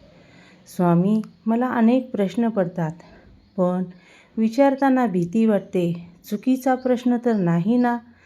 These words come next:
स्वामी रागावतील का?" प्रश्न चुकीचा नसतो, भावना चुकीची असते.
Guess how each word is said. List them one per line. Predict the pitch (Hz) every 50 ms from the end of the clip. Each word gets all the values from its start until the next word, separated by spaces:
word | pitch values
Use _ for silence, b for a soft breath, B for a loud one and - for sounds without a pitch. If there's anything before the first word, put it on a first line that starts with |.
| B B B B B B
स्वामी | - - - 247 240 240 247 240 233 220
रागावतील | 185 175 170 165 170 180 190 185 - 247 247 240
का?" | 226 - 247 247 240 220 - - - _ _ - - - _ _ _ _ _ _ _ _ b b b b b b b b b b
प्रश्न | - 208 202 202 - 240 233
चुकीचा | 226 - 202 170 175 - 185 185 - 233 233
नसतो, | 240 240 233 - - 247 220 202 170 170 - - _ 180
भावना | 165 170 165 185 185 180 180 190 214 247
चुकीची | 240 - - 190 175 - 185 180 175 - 233 226
असते. | 226 226 - - 196 180 160 - - - -